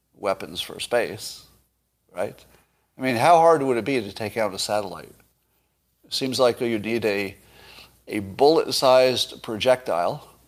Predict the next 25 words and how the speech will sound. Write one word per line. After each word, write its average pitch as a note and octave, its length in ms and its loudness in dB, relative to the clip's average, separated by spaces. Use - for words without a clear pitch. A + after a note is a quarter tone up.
that G#2+ 140 -2
had A2 200 -2
some G#2 160 -8
navigation G#2 600 -2
ability, - 480 -18
and - 100 -18
that's F#2 140 -10
it. A2 300 -10
That's - 160 -10
all A#2 120 2
you A2+ 140 -2
need. B2+ 320 -8
Something C#3 440 -2
the B2 80 -4
size B2 400 4
of G#2+ 60 -2
a, G2 180 0
like, F2+ 260 -6
a E2+ 60 -8
large G2 440 0
bullet G2 500 -4
with G2 120 -10
some G2 220 -8
navigation G2+ 580 -4
ability. F2 420 -10